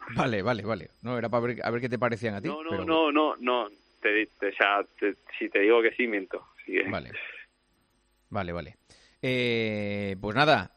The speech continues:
Speaker 1: eh, que haya mucha suerte el próximo sábado. Es un partidazo. Este era uno de los grandes partidos de, del año en el fútbol español y estoy convencido de que el sábado puede, puede serlo.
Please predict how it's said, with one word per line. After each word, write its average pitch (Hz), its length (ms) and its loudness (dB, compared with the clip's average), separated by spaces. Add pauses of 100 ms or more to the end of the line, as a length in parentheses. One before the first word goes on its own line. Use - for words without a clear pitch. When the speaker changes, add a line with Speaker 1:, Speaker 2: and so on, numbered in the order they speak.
Speaker 1:
eh, 98 1000 -4 (320)
que 135 100 0
haya 143 140 6
mucha 156 220 2
suerte 135 500 2
el 117 160 -2
próximo 131 840 0
sábado. 139 360 6
Es 123 120 0
un 165 80 2
partidazo. 143 400 4
Este 185 160 2
era 185 100 6
uno 185 120 4
de 175 60 4
los 143 100 2
grandes 147 260 0
partidos 131 340 2
de, 113 460 2
del 120 160 0
año 113 280 2
en 110 140 -4
el 110 160 -4
fútbol 120 240 -2
español 113 480 -2
y 101 80 -6
estoy 127 160 -4
convencido 131 340 0
de 113 80 0
que 107 60 -2
el 107 100 -4
sábado 110 300 0
puede, 104 440 -2
puede 104 180 -6
serlo. 92 320 -6